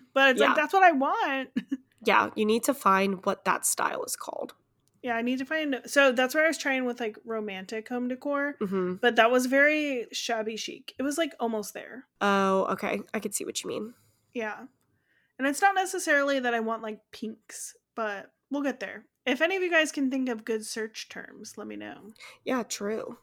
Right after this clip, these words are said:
Speaker 1: Well, I think that's it. Before we end this episode, so we're gonna be taking a little break for the summer just because we'll be busy with stuff. We assume that
Speaker 2: Mm-hmm.
Speaker 1: you guys will be busy w-,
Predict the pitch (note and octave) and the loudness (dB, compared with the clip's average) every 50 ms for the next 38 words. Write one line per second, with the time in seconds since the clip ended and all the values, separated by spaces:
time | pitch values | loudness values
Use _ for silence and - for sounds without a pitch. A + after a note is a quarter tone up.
0 | _ - D4+ E4 F4+ F#4+ G4 _ _ _ _ _ _ _ - G#3 - C#4 C#4+ D#4 | _ -2 0 0 0 -2 -4 _ _ _ _ _ _ _ -14 -8 -6 -4 -2 -2
1 | D4 C4 - C#4+ C#4+ C#4+ - - _ _ _ _ - B3 A#3+ A#3+ - - C#4+ C#4+ | -4 -2 -2 -2 -2 -2 -4 -8 _ _ _ _ -6 -6 -6 -6 -6 -4 0 2
2 | D4 D4 D4+ D#4 D#4 D#4 D4+ C#4+ D4 C#4+ C#4 - B3 B3 B3 B3 C4 C4 C4 B3+ | 4 4 4 6 4 4 2 0 -4 -4 -4 -2 0 0 0 0 0 -2 -4 -4
3 | B3+ - - A#3+ A3 B3 A#3+ - C#4+ C#4 C#4+ D4 D4+ D#4 E4 D#4+ E4 - _ _ | -6 -6 -8 -6 -6 -6 -6 -2 0 2 2 2 2 0 -2 -6 -8 -12 _ _
4 | _ - - - C4+ C4+ C4 B3+ B3+ C4+ C#4 C#4+ D#4+ E4+ F4 F4+ - E4 D4+ D4 | _ -10 -2 2 2 4 4 4 4 2 2 2 2 0 0 0 -2 -2 -2 -2
5 | D4+ D4 C#4+ C#4 C4 B3+ B3 C4 C4+ B3 B3+ A#3+ A#3+ A#3+ B3 - - D4+ D#4 D4+ | -2 -2 -2 -2 0 0 0 0 0 2 4 4 4 2 0 -4 -4 -4 -4 -4
6 | - - A#3 A3 A3 A3+ A3+ A3+ A#3 A#3+ - _ _ _ _ - - A#3+ A3+ - | -2 -2 -2 -2 0 0 0 0 0 -2 -6 _ _ _ _ -8 -6 -6 -6 -6
7 | B3+ A#3+ - B3 A#3 A3+ A3 A3 A3 G#3+ G#3+ - B3+ C4 B3+ C4+ C4 C4 C4+ C4 | -8 -4 -2 0 0 0 0 0 -2 -6 -6 -6 -4 -2 -2 0 0 0 0 0
8 | C4 C4 C4 - _ _ _ - A3+ - B3+ B3+ A#3+ B3+ C4 B3+ B3+ B3 - - | 0 -2 -4 -8 _ _ _ -16 -10 -6 -4 -4 -2 -2 -2 -2 -2 -4 -4 0
9 | B3+ B3 A#3+ A#3+ A#3+ A#3+ A#3+ A#3+ - - A#3 A3+ A3 G#3+ A3 G#3+ G3 - A#3 A3 | 2 4 4 4 4 2 2 -2 -8 -10 -8 -6 -6 -4 -2 -2 -2 -2 -2 -4
10 | G#3+ B3 C4 C4+ D4 D4+ D4+ D4+ D4 D#4+ D4+ D#4 D4+ C#4 D4 D4 C4+ D4 C#4+ C#4 | -4 -4 -2 0 2 2 2 0 0 -4 -4 -2 -4 -2 -4 -4 -4 -4 -6 -8
11 | C#4 - | -10 -14